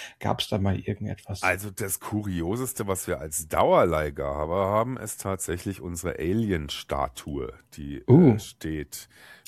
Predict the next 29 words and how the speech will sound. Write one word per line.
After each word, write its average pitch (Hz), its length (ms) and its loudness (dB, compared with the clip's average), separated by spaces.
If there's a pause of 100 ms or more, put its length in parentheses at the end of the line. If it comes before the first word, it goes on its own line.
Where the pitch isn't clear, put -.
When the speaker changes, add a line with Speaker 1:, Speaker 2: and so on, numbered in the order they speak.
Speaker 2:
bei 78 340 0 (140)
den 76 180 -6
Filmen, 107 760 0
also 82 260 -4
in 92 220 -6
der 92 100 2
Bibliothek 78 760 -8
drin, 76 320 -6
ist - 340 -6
also 78 280 -4 (280)
lebensgroß, 82 1120 -2
sprich - 340 -8
so - 120 -10
zwei 76 400 -4
Meter 78 280 -6
zwanzig - 560 -10
etwa - 260 -6
groß 104 540 -10
und 87 260 -12 (320)
original, 90 1000 2 (160)
äh, 78 300 -8
einem 87 300 -4
Alien 95 480 4
aus 87 220 -4
dem 87 180 -6
Film 80 540 -2
nachempfunden. 80 840 -6
Das 80 140 -4
heißt, 76 260 -2